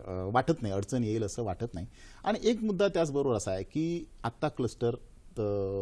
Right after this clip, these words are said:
तयार झालाय, त्याची अधिसूचना अजून निघायची आहे. ह्या ज्या सगळ्या गोष्टी आहेत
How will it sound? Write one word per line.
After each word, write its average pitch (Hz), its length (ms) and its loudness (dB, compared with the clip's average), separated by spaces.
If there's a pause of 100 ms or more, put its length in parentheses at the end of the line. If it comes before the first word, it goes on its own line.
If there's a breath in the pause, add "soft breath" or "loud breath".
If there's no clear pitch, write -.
(760)
तयार 110 220 2
झालाय, 95 300 -10 (560 soft breath)
त्याची 120 320 -2
अधिसूचना 110 760 -2
अजून 107 240 -4 (180)
निघायची 101 460 -2
आहे. 82 100 -8 (360 soft breath)
ह्या 143 280 4
ज्या 185 180 4
सगळ्या 147 320 2
गोष्टी 127 420 0
आहेत 123 120 4